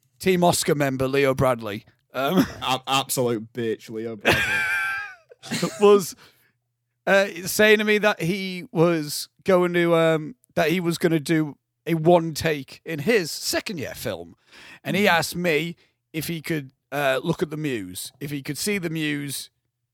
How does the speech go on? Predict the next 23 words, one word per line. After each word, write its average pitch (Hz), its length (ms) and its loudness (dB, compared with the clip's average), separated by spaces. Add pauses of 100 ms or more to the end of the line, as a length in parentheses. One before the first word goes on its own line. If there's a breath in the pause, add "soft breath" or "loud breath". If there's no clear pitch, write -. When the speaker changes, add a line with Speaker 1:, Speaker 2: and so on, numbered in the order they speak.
(220)
Speaker 1:
just - 280 -6
to 139 60 -8
see 131 260 -4
what, 123 280 -4 (200)
you 147 120 -4
know, 110 160 -4
just, 131 280 -6 (120)
just - 200 -10
for 165 120 -4
a 151 40 -4
bit 170 160 0
of 156 120 -6
reference. 160 440 -4
So 147 80 -8
I 143 40 -6
thought, 285 160 -6
"Yeah, 285 240 4
okay, 131 320 -4
sure, 127 280 -2
I'll 127 160 0
send 117 320 -8
him 127 100 -8
it." 180 180 -8